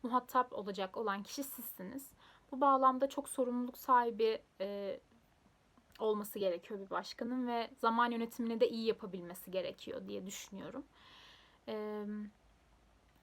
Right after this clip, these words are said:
yorucu bir süreç ama aynı zamanda çok da keyifli bir süreç. Yani çok güzel arkadaşlıklar ediniyorsunuz. Çok güzel tecrübeler ediniyorsunuz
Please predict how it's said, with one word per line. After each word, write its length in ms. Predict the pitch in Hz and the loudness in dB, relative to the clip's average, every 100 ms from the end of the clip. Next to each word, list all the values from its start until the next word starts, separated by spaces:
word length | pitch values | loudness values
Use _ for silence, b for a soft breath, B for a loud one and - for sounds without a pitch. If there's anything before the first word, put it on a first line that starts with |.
| _ | _
yorucu 340 | 240 269 277 277 | 0 2 2 -2
bir 60 | |
süreç 440 | 277 - 208 277 - | -4 -2 -2 -2 -2
ama 160 | 254 | 0
aynı 220 | 254 262 247 | 2 4 2
zamanda 320 | 240 240 269 | 2 2 2
çok 240 | 269 269 | 0 0
da 80 | 269 | 0
keyifli 400 | - 247 233 240 | 2 0 0 -6
bir 60 | 220 | -12
süreç. 540 | - 175 170 - - - | -10 -6 -6 -6 -16 -14
Yani 480 | 233 214 214 214 220 - _ _ _ | 0 2 2 -2 -8 -12 _ _ _
çok 180 | - 269 | -8 -6
güzel 280 | 240 247 240 | 0 4 6
arkadaşlıklar 580 | 226 240 233 - - 240 | 4 2 0 -2 -2 2
ediniyorsunuz. 800 | 220 196 190 175 - 202 - 233 - _ _ _ | 2 0 -6 -8 -12 -14 -12 -16 -20 _ _ _
Çok 380 | - 240 233 - | -2 0 0 -6
güzel 300 | 233 220 220 | 0 6 6
tecrübeler 520 | 220 240 196 208 214 | 6 0 0 0 0
ediniyorsunuz 680 | 208 190 190 180 185 - - | 0 -4 -6 -8 -10 -14 -14